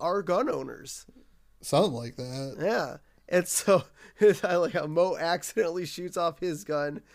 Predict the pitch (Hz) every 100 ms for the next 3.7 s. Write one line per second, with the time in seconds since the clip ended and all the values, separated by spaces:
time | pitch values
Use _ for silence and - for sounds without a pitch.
0 | - - - 160 175 185 196 - 175 175
1 | 160 170 170 160 156 156 147 151 160 165
2 | 202 180 160 165 151 160 156 139 143 -
3 | _ _ - - 196 240